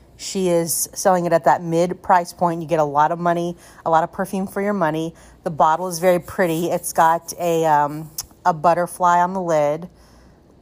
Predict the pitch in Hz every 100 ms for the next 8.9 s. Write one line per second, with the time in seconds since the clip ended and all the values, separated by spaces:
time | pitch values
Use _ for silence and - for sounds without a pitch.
0 | _ _ 180 170 160 156 156 165 _ _
1 | _ _ _ _ _ - - 208 233 277
2 | - 190 170 180 175 170 185 175 160 160
3 | 156 127 - 151 - 143 - 139 131 135
4 | 143 135 139 135 - 151 - 147 151 147
5 | 135 135 143 160 202 - - - - -
6 | - - 180 180 - - 165 151 143 170
7 | 196 - 208 202 208 202 170 147 151 160
8 | 160 - - - 170 151 147 151 165